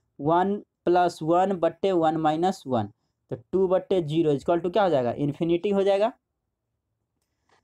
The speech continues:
अट्ठाईस नंबर है, a transmission line has a standing wave ratio three, when terminated in a certain load, the value of reflection coefficient is, रिफ्लेक्शन कोएफिशिएंट का जो है वैल्यू पूछ रहा है,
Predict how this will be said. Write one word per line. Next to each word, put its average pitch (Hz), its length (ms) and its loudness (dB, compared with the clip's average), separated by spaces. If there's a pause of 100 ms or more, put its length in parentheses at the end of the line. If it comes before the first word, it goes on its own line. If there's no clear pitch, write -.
(100)
अट्ठाईस 180 580 0
नंबर 233 300 2
है, 120 380 -2 (580)
a 196 120 2 (120)
transmission 220 640 2
line 220 380 2 (100)
has 196 240 2
a 220 280 0
standing 226 420 -2
wave 240 200 0
ratio 214 360 0
three, 170 300 0 (540)
when 226 260 2
terminated 233 580 0
in 240 220 2
a - 0 - (100)
certain 214 400 0
load, 196 180 2
the 185 100 0
value 202 340 2
of 233 180 2
reflection 214 400 -2
coefficient 185 480 -4
is, 131 140 0 (420)
रिफ्लेक्शन 202 480 0
कोएफिशिएंट 220 540 0
का 208 140 2
जो 190 120 0
है 208 120 2
वैल्यू 180 320 0
पूछ 165 220 -4
रहा 127 180 2
है, 110 100 -6